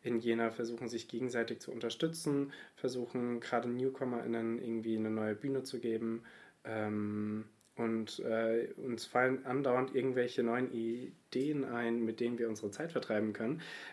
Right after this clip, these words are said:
äh, innerhalb des Kollektivs, wie unter anderem auch diesem Podcast, ähm, in dem wir ganz wundervolle Gäste einladen und mit denen über Kunst und Kultur sprechen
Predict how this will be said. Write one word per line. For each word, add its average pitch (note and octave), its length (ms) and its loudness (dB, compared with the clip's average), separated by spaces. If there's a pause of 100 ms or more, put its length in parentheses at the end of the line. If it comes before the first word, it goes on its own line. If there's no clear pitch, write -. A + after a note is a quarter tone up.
äh, A#2 340 6
innerhalb A#2 280 4
des A2+ 140 -2
Kollektivs, A#2 500 2
wie C3+ 180 0
unter B2+ 240 0
anderem A#2 280 0
auch A#2+ 180 -4
diesem A#2 260 -6
Podcast, A#2 640 -4 (460)
ähm, A2 300 2
in G#2+ 160 -4
dem A2+ 240 0
wir A2 220 4 (100)
ganz A2 240 -8
wundervolle A#2+ 420 -2
Gäste A2 300 -4
einladen G2 540 -4
und A2 200 -4
mit G#2 140 -4
denen A2 160 -2
über G#2+ 180 -2
Kunst A2 320 -8
und A2+ 100 -6
Kultur E3 280 -2
sprechen G2+ 440 -2